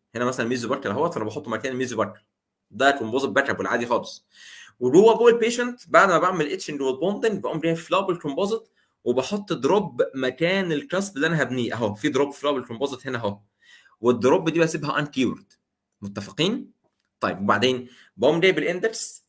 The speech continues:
مرجعه تاني في بق البيشنت. الاندكس دلوقتي في حته كومبوزيت اهو، هدخلها جوه بق البيشنت، تمام؟ بهذا الشكل، واعمل لها سبورت بايدي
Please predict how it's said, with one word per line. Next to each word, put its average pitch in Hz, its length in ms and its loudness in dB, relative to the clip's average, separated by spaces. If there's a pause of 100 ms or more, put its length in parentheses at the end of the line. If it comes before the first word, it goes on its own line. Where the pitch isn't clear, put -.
(140)
مرجعه 139 560 4
تاني 180 420 0
في 135 60 -6
بق 151 160 -4
البيشنت. - 560 -2 (920)
الاندكس 135 300 -4
دلوقتي - 200 -6
في 131 100 -12
حته 135 260 -10
كومبوزيت 120 420 -4
اهو، 104 280 -6 (220)
هدخلها 160 420 2
جوه 143 140 6
بق 151 100 0
البيشنت، 160 500 -4 (340)
تمام؟ 160 420 -2 (320)
بهذا 127 200 -2
الشكل، 180 320 -2 (500)
واعمل 214 320 4
لها 214 100 4
سبورت 196 420 -2
بايدي - 420 -6